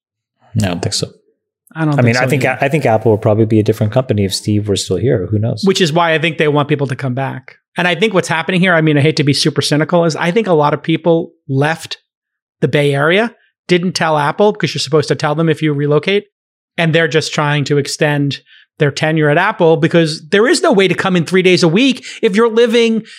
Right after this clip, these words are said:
Speaker 2: you know, in Tahoe or further out. I mean, what are you supposed to do? Get a hotel for two nights a week and then drive back to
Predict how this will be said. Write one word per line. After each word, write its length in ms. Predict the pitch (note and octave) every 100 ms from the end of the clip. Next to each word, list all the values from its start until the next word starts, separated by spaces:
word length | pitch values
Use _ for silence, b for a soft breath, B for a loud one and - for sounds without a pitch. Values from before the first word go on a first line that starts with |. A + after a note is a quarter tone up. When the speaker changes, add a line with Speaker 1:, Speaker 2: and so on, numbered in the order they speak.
| B _
Speaker 2:
you 100 | G3+
know, 160 | F#3 F#3
in 140 | F#3
Tahoe 560 | - F#3 F#3+ F3+ G3 G3
or 160 | F3+ D#3+
further 400 | - F#3+ F#3 F#3
out. 320 | C4+ C#3 B2
I 60 | E3
mean, 140 | E3
what 100 | F3+
are 20 |
you 100 | G#3+
supposed 320 | G3+ G#3 G3+ -
to 80 |
do? 140 | E3+ C4
Get 120 | D#3
a 60 | C#3+
hotel 340 | E3 - D3+
for 140 | D#3+ F#3
two 160 | -
nights 240 | F#3+ F#3+ G#3+
a 40 |
week 320 | G3+ B3+ - B B B
and 140 | - E3
then 80 | D#3
drive 220 | D#3 C#3+
back 240 | D3 D#3+
to 320 | - E3+ E3+